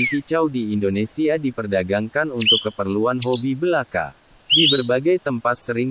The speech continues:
terlihat perlombaan burung kicau ini di beberapa tempat. Dan perputaran uang di belakang jual beli burung kicau ini tidak main-main. Harga satu ekor burung anis bisa mencapai ratusan ribu rupiah.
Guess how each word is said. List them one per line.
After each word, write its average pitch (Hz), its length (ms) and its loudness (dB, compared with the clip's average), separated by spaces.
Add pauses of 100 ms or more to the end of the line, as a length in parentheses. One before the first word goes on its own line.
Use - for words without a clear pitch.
terlihat 113 480 0
perlombaan 110 640 0
burung 117 320 0
kicau 139 400 -2
ini 98 400 -2
di - 160 2
beberapa 135 480 0
tempat. 135 400 -4 (880)
Dan 180 240 0
perputaran 139 640 0
uang 120 400 0
di 117 80 0
belakang 98 480 -2
jual 117 400 4
beli 107 240 -2
burung 165 400 0
kicau 113 400 -2
ini 101 240 0
tidak 101 320 -2
main-main. 117 800 -2 (880)
Harga 151 560 0
satu 123 240 -2
ekor 117 400 2
burung 117 320 0
anis 135 400 -2 (320)
bisa 123 320 -2
mencapai 131 560 0
ratusan 113 480 -2
ribu 131 400 -2
rupiah. 101 480 0